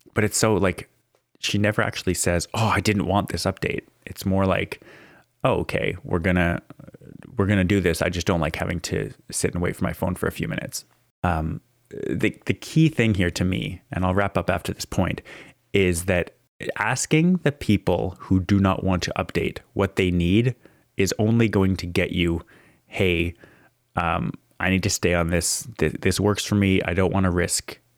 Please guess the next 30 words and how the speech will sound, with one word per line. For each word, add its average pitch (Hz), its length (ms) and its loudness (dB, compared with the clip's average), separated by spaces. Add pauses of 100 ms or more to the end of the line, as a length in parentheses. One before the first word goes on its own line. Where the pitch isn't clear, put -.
um, - 500 -4
updating 92 580 2
and 82 180 -2
l-, 85 80 -6 (680)
having 101 300 0
to - 100 -4
do 92 120 2
something 87 420 0
different 92 400 0
or 85 80 -2
things 92 300 0
not 82 160 0
working 95 280 2
the 90 60 2
way 90 220 2
I - 20 0
expect." 87 500 -2 (840)
Um, 67 340 -2 (260)
you 107 280 0
need 110 360 4
to 107 120 0
rely 92 400 2
on 90 280 0
your 90 120 2
users 90 520 0
who 92 160 0
are 82 260 0
pushing 110 320 0
you 110 140 2
forwards 117 640 0